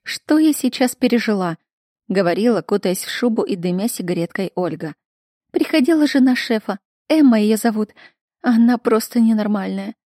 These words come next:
Я понимаю, конечно, она вся на нервах, да и кто бы не нервничал, когда тебя бросили,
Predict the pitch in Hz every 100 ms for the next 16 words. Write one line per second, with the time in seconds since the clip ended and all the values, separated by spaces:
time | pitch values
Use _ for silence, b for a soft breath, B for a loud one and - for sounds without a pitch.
0 | _ _ 240 247 226 254 440 254 220 214
1 | 202 - 196 202 - 214 220 226 370 302
2 | - - _ _ 220 226 226 - 339 247
3 | 196 202 202 185 190 - 196 202 190 196
4 | 208 208 214 196 196 180